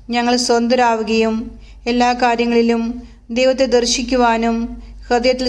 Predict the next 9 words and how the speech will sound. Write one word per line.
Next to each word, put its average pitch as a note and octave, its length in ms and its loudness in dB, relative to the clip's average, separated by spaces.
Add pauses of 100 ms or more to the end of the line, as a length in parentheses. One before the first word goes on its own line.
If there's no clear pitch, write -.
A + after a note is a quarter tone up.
സൂക്ഷിക്കുവാനും A3+ 800 0 (520)
ഞങ്ങളുടെ B3 240 2 (100)
സഹോദരരിലൂടെ A#3 760 2 (560)
അങ്ങേ B3 240 0
ശുശ്രൂഷിക്കുവാനും A#3+ 920 0 (200)
ഇടയാകണമേ. G#3 720 0 (800)
ദൈവമാതാവേ, A3+ 720 2 (540)
ഞങ്ങളുടെ C4 280 0
ഉപദേഷ്ടാവായിരുന്ന A#3+ 960 0